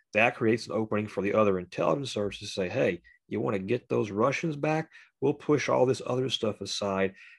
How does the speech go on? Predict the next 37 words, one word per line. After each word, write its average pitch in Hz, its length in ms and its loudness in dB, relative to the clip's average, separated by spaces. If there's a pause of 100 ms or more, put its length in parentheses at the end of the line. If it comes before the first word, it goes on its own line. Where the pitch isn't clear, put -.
And 107 140 -4
then 120 120 2
that 117 140 6
allows 104 520 4
us 123 320 8
to - 100 -12
go 110 160 -2
to 107 80 2
that 95 160 0
American 117 420 0
who's 101 80 -4
being 92 300 -8
blackmailed 92 640 -2
and 98 80 -6
maybe 92 220 -4
give 110 280 4
him 101 440 -2
disinformation 98 840 0
to 92 100 -10
give 98 240 -2
to 87 80 -8
the 85 100 -8
Russians. - 600 0 (240)
Okay. 90 260 -8
And 98 80 -4
the 98 60 -4
stuff - 240 2
kinda 101 220 -4
goes 95 280 -8
back 104 300 -4
and - 100 -20
forth. 90 400 -8 (680)
So 107 420 4 (800)
some 190 240 4
basics, 185 420 6
there's 160 260 6
some 127 360 -2